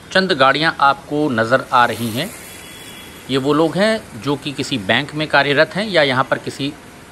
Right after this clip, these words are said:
सरकारी दफ्तर में ऊपर काम करते हैं। बहुत ही गिने चुने लोग अभी फ़िलहाल आ रहे हैं, मार्केट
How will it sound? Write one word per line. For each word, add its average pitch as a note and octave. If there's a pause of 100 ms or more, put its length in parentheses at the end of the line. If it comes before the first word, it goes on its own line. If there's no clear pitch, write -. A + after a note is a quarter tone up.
सरकारी B2+
दफ्तर C3
में C3
ऊपर C#3 (460)
काम B2
करते A#2+
हैं। D#3+ (520)
बहुत C#3
ही A3
गिने D#3+
चुने E3
लोग D3+
अभी C3+
फ़िलहाल B2+
आ A#2+
रहे A#2+
हैं, D3
मार्केट A#2